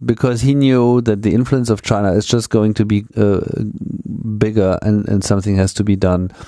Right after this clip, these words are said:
uh, about this if you wanna have this conversation open. Um, that's past, but I think we somehow have to accept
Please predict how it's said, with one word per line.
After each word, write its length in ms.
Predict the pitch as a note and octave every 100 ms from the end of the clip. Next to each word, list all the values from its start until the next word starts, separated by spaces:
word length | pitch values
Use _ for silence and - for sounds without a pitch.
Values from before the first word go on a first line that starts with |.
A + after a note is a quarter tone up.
| - _ _ -
uh, 240 | G#2 G#2 -
about 440 | A2 G#2+ G2 G2 G#2+
this 280 | G2+ F#2
if 260 | - G2 -
you 80 | G2+
wanna 300 | F#2 F#2+ F#2+
have 160 | F#2+
this 160 | G2+ G2
conversation 680 | - G#2 G2 G2+ G#2 - -
open. 360 | B2 - F2 - _ _ _ - _ _ A2+
Um, 480 | A2+ G#2+ G#2+ G#2 - _
that's 240 | B2 D3 _
past, 500 | G2+ F2+ A2+ - - _ _ _ _ _ _
but 420 | C3+ C3+ C3+ C3 _ _ _ _ _
I 240 | B2 C3 B2
think 580 | - C#3 B2+ B2 A#2+ - _ _ _ _ B2
we 200 | B2 A#2
somehow 400 | B2+ A#2+ A#2 A2
have 240 | A2 -
to 280 | - G#2 G#2 -
accept 600 | A#2 - - A2+ - -